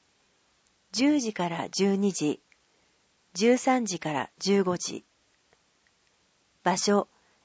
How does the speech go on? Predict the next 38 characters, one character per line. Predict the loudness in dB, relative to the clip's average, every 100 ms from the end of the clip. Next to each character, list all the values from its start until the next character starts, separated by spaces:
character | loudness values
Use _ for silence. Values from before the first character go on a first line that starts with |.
| _
円 | 2 4
パ | 6 6 6
ー |
ク | 2
三 | -6 -6 -4
階、 | -2 -2 -4 -10 _ -4
多 | 2
目 | 4 4
的 | 0 0 0
ホ | 2 2
ー | 2
ル。 | -2 -8 _ _ _ _ _ _ _ _ _ _ _ _ _ _
定 | 2 4 4
員 | 2 0 -4 -6
十 | 4 6 6
五 | 2
人。 | -2 -4 -6 _ _ _ _ _ _ _ 0
申 | 4 4
し | 4
込 | 2
み | 2
多 | 0 -2
数 | 2 2
の | 4
場 | 2 2
合 | 0 2
は | 0 0
抽 | -4 -4
選。 | -4 -6 -6 -8 _ _ _ _ _ _ _ _ _ _ _ _
市 | -6 0
内 | 2 2 2
在 | 2 2
住 | 4 2
者 | 2 0 -2
優 | 2 0
先 | 2 -4 -4
で | -4 -6
す。 | -8